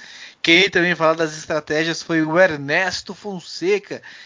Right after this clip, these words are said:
que diz o seguinte: "Testemunhamos ontem na Fórmula um que o xadrez não está apenas na bandeira quadriculada, mas que, nestes momentos de disputa acirrada em uma corrida e no campeonato,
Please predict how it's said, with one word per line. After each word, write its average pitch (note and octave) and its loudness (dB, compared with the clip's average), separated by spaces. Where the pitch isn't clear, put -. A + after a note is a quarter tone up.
que F#3 -8
diz G#3 -6
o G#3 -10
seguinte: F3+ -6
"Testemunhamos G#3+ -2
ontem G3 0
na D#3+ -4
Fórmula E3+ -4
um F#3 -4
que G#3+ -10
o G#3 -4
xadrez G3+ 0
não F#3+ 2
está G3 2
apenas F3+ -2
na F3+ -2
bandeira E3+ -2
quadriculada, C#3+ 0
mas C#3 -6
que, A#3 -8
nestes F3 -2
momentos D#3+ -6
de C3+ -14
disputa C#3 -12
acirrada D#3 0
em D3 -4
uma D3 -8
corrida D3 -4
e D3+ -8
no C#3 -8
campeonato, F#3+ -2